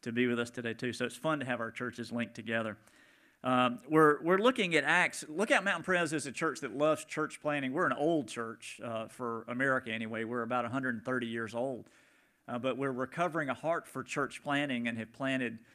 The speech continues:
uh, three churches in the last fifteen years or so that have, uh, come out of Lookout Mountain Presbyterian and really helped us to regain a vision for that. But often when we plant churches, we hear people say, "We want, we don't want to be like an old stodgy Lookout Mountain Presbyterian church.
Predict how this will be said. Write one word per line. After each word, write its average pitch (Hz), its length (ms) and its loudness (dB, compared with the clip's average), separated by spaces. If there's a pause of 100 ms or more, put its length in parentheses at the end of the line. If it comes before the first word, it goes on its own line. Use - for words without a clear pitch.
(300)
uh, 113 80 -6
three 202 240 2
churches 143 460 2
in 131 40 -8
the 127 80 -2
last 131 260 0
fifteen 127 360 -4
years 127 320 -2
or 113 80 -4
so 113 340 -2
that 113 220 -2
have, 113 340 -6
uh, 107 240 0
come 123 380 -2
out 131 280 4
of 117 120 -8
Lookout 117 360 -4
Mountain 117 220 -2
Presbyterian 117 840 0 (360)
and 123 200 -2
really 156 240 4
helped 147 400 0
us 120 160 -2
to 113 240 -4
regain 131 500 -2
a 117 60 -2
vision 120 480 -4
for 107 140 -10
that. 104 280 -4 (800)
But 139 140 2
often 170 320 4
when 151 100 0
we 135 80 0
plant 139 280 0
churches, 156 340 4
we 143 100 4
hear 147 160 4
people 147 260 -2
say, 139 420 2 (360)
"We 185 180 4
want, 220 220 -2
we 220 100 4
don't 233 100 0
want 190 140 2
to 143 60 0
be 156 240 4
like 131 260 2
an 131 140 2
old 139 180 2
stodgy 139 420 2
Lookout 123 320 4
Mountain 120 200 2
Presbyterian 135 400 -2
church. 131 240 0